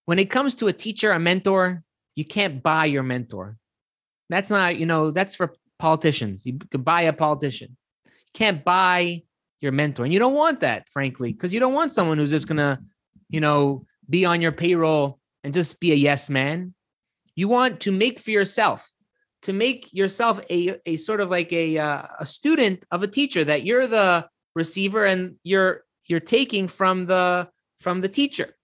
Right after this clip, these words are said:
And you're, you're sort of, you're open to him to, uh, I guess you realize that hopefully the, the teacher is the Talmud Chacham, a Torah scholar. He's very wise and you have a lot to gain from him.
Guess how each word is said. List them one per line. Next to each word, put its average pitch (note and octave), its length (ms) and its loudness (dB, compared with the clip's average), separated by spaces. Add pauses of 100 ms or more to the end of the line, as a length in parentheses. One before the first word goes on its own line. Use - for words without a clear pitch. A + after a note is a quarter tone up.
(680)
And G3 160 -4
you're, G#3+ 220 2
you're F#3+ 180 -2
sort A#3 260 0
of, A3 300 0 (600)
you're G3 180 -6
open A3+ 580 0
to F#3 120 -2
him A3+ 420 -2 (540)
to, F#3 340 0
uh, E3 200 4
I E3 60 -2
guess G3 220 2
you F#3+ 80 0
realize F3 580 2 (300)
that D#3 320 -2 (320)
hopefully F#3 340 -2
the, D#3+ 220 0
the C3 80 -6
teacher F#3+ 240 -4
is C#3+ 100 0
the C3+ 80 -2
Talmud C3 360 -2
Chacham, G#3+ 300 0
a C#3+ 60 0
Torah D3+ 260 -2
scholar. F3 560 0 (260)
He's C3+ 220 -12
very C#3 240 2
wise D#3+ 720 0 (340)
and D3 320 -2
you D3+ 60 0
have D3 80 0
a D3+ 40 0
lot D#3+ 200 2
to D3+ 80 -2
gain C#3+ 260 0
from A#2+ 160 -10
him. G#2 200 -12